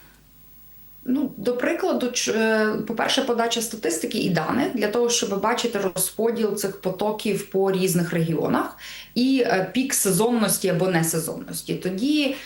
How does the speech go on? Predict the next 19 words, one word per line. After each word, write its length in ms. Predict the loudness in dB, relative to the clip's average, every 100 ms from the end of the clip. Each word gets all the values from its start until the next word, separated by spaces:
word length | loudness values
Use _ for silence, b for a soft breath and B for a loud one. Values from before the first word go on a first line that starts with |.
| B
власне, 320 | 0 0 2 2
держава, 560 | 4 4 2 4 4
органи 260 | 2 2 2
місцевого 460 | 0 0 0 0
самоврядування, 720 | 0 0 0 0 0 0 2
асоціації 680 | 0 -2 0 2 2 0 0
можуть 400 | 0 0 -2 -2
здійснювати 480 | -2 0 0 0 -2
якісь 180 | -2 0
заходи 440 | 2 0 -2 -2
для 140 | -2 0
того, 220 | 0 0
щоб 280 | 0 -2 -2
там 200 | -6 -2
подолати 480 | 0 2 2 0 0
сезонність, 760 | 0 0 0 0 0 -4 -8 B B B
змінити 500 | 0 2 2 2 2
аудиторію, 840 | 2 2 0 0 0 2 2 0
зробити, 720 | 2 2 4 2 2 0 0